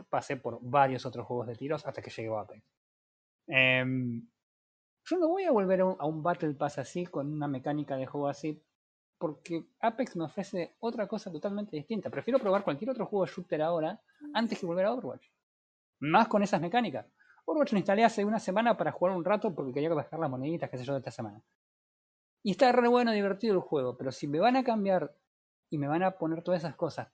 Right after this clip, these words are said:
tan, tan grinderas, no, no voy, no voy a mantener el juego, lo voy a terminar borrando de acá a dos meses. Así de sencillo. No, no, no, no es un juego que se,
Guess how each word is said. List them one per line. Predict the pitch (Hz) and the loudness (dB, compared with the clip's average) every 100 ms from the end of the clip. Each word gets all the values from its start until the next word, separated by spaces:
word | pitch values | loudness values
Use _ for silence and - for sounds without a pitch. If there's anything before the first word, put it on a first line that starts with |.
| _ | _
tan, | 143 139 131 | -2 -2 -4
tan | 135 147 | -4 -2
grinderas, | 135 127 123 123 110 113 143 - _ _ - | -2 -2 -4 -4 -4 -6 -8 -12 _ _ -8
no, | 415 381 | -4 -2
no | 381 | -2
voy, | 403 | 0
no | 220 294 | 4 4
voy | 339 359 | 4 2
a | 214 | -2
mantener | 147 139 143 135 139 135 | -4 -4 -4 -2 -4 -4
el | |
juego, | 131 123 117 | -6 -8 -6
lo | 143 | -2
voy | 269 | -2
a | |
terminar | - 190 247 | -2 -4 0
borrando | 185 202 233 139 | 2 2 2 0
de | 117 | -2
acá | 160 175 | 2 2
a | 151 | 2
dos | 127 160 | -2 -4
meses. | 143 202 - _ _ _ _ _ _ _ _ _ _ _ | -4 -6 -10 _ _ _ _ _ _ _ _ _ _ _
Así | 120 - | -12 -8
de | - | -8
sencillo. | 135 - - - - | -8 -12 -16 -12 -6
No, | |
no, | 180 196 | -4 -2
no, | 190 | -2
no | 196 | -2
es | 214 | -2
un | 165 | -2
juego | 185 160 | 0 0
que | |
se, | 151 | -4